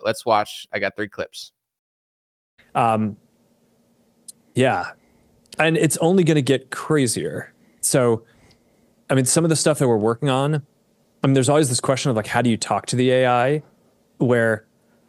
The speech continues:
Speaker 2: it's like today, okay, you type on a computer or phone, and on the glasses, you speak to it. And one of the wilder things that we're working on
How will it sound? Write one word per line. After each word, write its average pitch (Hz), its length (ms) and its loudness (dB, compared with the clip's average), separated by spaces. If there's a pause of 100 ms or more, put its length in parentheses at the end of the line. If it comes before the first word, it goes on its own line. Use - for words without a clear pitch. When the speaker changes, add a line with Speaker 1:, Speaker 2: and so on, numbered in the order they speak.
(180)
Speaker 2:
it's - 180 -2
like 120 120 -2
today, 127 560 2
okay, 123 160 -2
you 104 140 0
type 123 340 0
on 113 100 0
a 104 260 -2
computer 113 440 0
or 104 60 -2
phone, 113 580 0 (300)
and 117 160 0
on 107 100 0
the 104 80 0
glasses, 113 420 0
you 101 80 -2
speak - 380 -2
to 131 160 0
it. 120 220 0 (420)
And 131 140 2
one 165 120 2
of 220 40 4
the 196 60 4
wilder 127 540 2
things 113 360 0
that 107 120 -2
we're 104 140 0
working 113 320 0
on 127 300 0